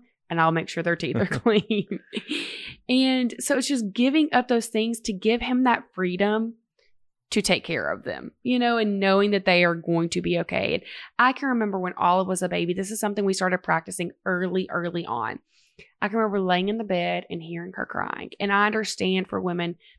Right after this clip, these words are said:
Speaker 1: that are suffering from severe postpartum or anxiety, this is a difficult moment for you. But for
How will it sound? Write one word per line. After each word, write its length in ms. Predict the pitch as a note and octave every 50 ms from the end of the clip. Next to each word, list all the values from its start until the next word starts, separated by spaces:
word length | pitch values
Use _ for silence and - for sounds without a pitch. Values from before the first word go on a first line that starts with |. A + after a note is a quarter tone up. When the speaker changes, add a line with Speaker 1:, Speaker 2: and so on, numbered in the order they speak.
| _
Speaker 1:
that 120 | - F#3 F#3+
are 100 | F#3 F3
suffering 580 | - - - D#3+ E3 - - F#3 F#3 F#3+ F#3+ F3+
from 600 | - - - F3 E3 E3+ E3+ F3 E3+ E3+ E3+ - _ _ _ _ _
severe 560 | - - F#3+ E3+ E3 F#3 F3+ F3 F3 E3+ E3
postpartum 720 | - - - - - - - - A3+ A#3 A#3 A3+ A3 A3 -
or 160 | - F3 E3+
anxiety, 760 | E3+ E3+ E3+ E3+ - F#3+ E3+ E3+ E3+ E3+ E3+ F3 F3 F3 E3+ _ - _ _ _ _
this 420 | - F3 G3+ G3+ G3 F#3 - - - -
is 140 | G3 F3+ F3+
a 80 | F3+
difficult 600 | E3 D#3+ - F3+ E3 F#3 F3+ - - F3 D#3+ - F3
moment 440 | E3 D#3+ D#3+ D#3+ E3 F3+ - -
for 140 | - A#3 A3+
you. 360 | A3+ A#3 B3 B3 B3+ C4 C4 C4 - - - - - _ _
But 160 | - A3 G#3 -
for 600 | - G#3 G#3 G3+ G3+ G3+ G3 F#3+ F#3+ - -